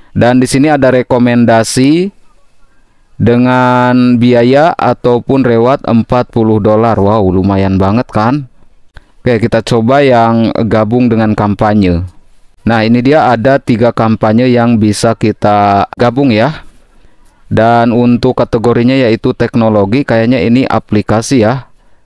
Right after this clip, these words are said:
Terabox di sini hadiahnya tiga puluh sembilan dolar, dua puluh dolar, dan empat puluh dolar. Jadi ini berbeda-beda ya sesuai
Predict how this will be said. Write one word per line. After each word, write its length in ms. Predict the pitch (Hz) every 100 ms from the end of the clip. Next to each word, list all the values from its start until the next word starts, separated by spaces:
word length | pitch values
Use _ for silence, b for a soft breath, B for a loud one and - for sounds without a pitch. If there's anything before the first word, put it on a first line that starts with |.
| -
Terabox 720 | - 95 98 95 101 123 -
di 80 | 104
sini 320 | - 110 127
hadiahnya 640 | 127 107 110 113 120 139 277 B B B -
tiga 320 | 107 113 113
puluh 320 | 113 113 123
sembilan 560 | - 117 107 107 107 101
dolar, 580 | 101 98 107 135 175 -
dua 240 | 104 -
puluh 240 | - 104 104
dolar, 400 | 101 101 110 127
dan 320 | 113 117 107
empat 320 | 104 110 107
puluh 240 | 101 101 101
dolar. 400 | 98 104 101 98 b b b b b -
Jadi 340 | 110 143 170
ini 220 | 151 165 151
berbeda-beda 640 | 131 127 123 120 123 143
ya 160 | 143 143
sesuai 420 | 131 - 123